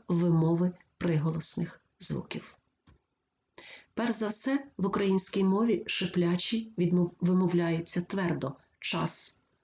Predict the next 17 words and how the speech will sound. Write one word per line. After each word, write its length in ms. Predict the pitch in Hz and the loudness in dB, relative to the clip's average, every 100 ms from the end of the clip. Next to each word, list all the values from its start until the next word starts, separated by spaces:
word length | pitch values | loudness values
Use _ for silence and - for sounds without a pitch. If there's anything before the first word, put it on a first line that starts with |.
| _ | _
щука, 680 | - - - 180 - 185 185 - _ _ - | -8 -6 -2 -2 0 -4 -4 -8 _ _ -10
журі, 460 | 160 175 185 151 - - _ _ _ _ _ _ | -4 0 2 2 -2 -12 _ _ _ _ _ _
а 100 | - | 0
не 140 | 170 156 | 2 2
час, 680 | - 196 - - - - _ _ | 0 -4 -4 -2 -4 -8 _ _
щука, 600 | - - 180 156 180 160 - - | -6 -2 -2 -2 -2 -4 -6 -6
журі. 400 | - 170 - - _ _ _ _ _ _ _ _ _ _ _ - _ _ - | -2 0 0 -4 _ _ _ _ _ _ _ _ _ _ _ -20 _ _ -6
Але 440 | 233 285 175 156 - _ _ _ | 2 2 4 0 -4 _ _ _
перед 400 | - 196 190 - - | -4 -2 -2 -4 -2
я, 520 | 175 190 196 180 180 - - | 0 0 0 0 -2 -4 -2
є, 520 | 170 185 180 170 - | 0 2 2 2 0
ю, 420 | 165 160 175 165 - - | -2 2 2 2 -2 -4
і 280 | 190 240 - - - | 0 0 -4 -18 -10
шиплячі 840 | - 220 - 165 151 156 - 269 - - - | -4 -4 0 0 0 -2 -2 -4 -6 -18 -4
вимовляються 920 | 185 185 175 165 160 160 165 - 180 - | 2 4 4 2 2 0 -2 -4 -4 -2
пом'якшено: 840 | 208 220 214 - - 147 143 - | -2 0 -2 -2 -4 -2 -2 -4
жінка, 640 | - 185 175 160 - 196 | -6 -2 0 0 -2 -4